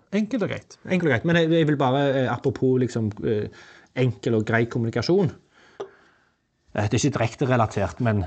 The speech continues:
Speaker 2: litt relatert, og dette er på Vågen i Sandnes, eller med kinoen i Sandnes.
Speaker 1: Ja.
Speaker 2: Eh, så står det på toppen av trappa, eh, «Kinoens toaletter er kun for filmgåere», eller et eller annet.
Speaker 1: Ja, eh, kinoens kunder eller et eller annet sånt.
Speaker 2: Ja.
Speaker 1: Ja.
Speaker 2: Og så smilefjes under.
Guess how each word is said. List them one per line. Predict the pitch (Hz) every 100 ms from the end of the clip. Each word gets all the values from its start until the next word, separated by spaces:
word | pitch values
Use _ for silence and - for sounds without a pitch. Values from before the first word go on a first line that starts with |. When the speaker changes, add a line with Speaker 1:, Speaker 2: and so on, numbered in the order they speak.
| -
Speaker 2:
litt | 247 -
relatert, | 143 113 107
og | 127
dette | 110 143
er |
på | 123
Vågen | 127 175 151
i | 120
Sandnes, | 110 107
eller | 151 143
med | 160
kinoen | - 233 285 147
i |
Sandnes. | 113 107 104 - - _ _ _
Speaker 1:
Ja. | 175 233 139 202
Speaker 2:
Eh, | 147 135 131 135
så | 131 -
står | 165 165
det |
på | 175
toppen | - 151
av | 170
trappa, | 175 160 95 - _ _ _ _ _ _ _ -
eh, | 135 123
«Kinoens | - 175 180 175
toaletter | - 147 139 - 127
er |
kun | 127 - 117 123
for | - 104 101 - - _ _ _ _ _ _ 123 -
filmgåere», | 104 101 98 98 98 92 90
eller | 87
et | -
eller | 80 78
annet. | -
Speaker 1:
Ja, | 143 117 _ -
eh, | 139 120 -
kinoens | - 135 131 127
kunder | - 135 107 123 120
eller | 107
et | - -
eller | 110
annet | 110
sånt. | 117 113
Speaker 2:
Ja. | 98 90
Speaker 1:
Ja. | 117 _ _ -
Speaker 2:
Og | 120
så |
smilefjes | 120 131 107 127 117
under. | 101 151